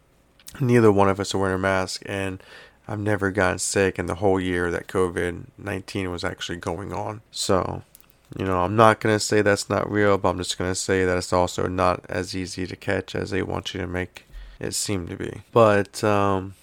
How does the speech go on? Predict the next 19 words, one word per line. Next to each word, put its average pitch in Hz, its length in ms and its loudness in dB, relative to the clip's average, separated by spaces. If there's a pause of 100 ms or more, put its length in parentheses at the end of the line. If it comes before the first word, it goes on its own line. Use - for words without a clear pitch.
(340)
anyways, 127 560 0
moving 120 360 2
on 113 320 2
here. 107 500 0
This 113 260 -2
is 107 120 -4
pretty 107 340 -2
interesting 101 520 -6
here 104 320 2
that 98 360 2
Planned 120 480 0
Parenthood 101 680 -2
filed 95 440 4
a 95 80 -2
federal 110 420 0
lawsuit 98 580 0
against 92 560 -4
South 107 380 0
Carolina 95 640 2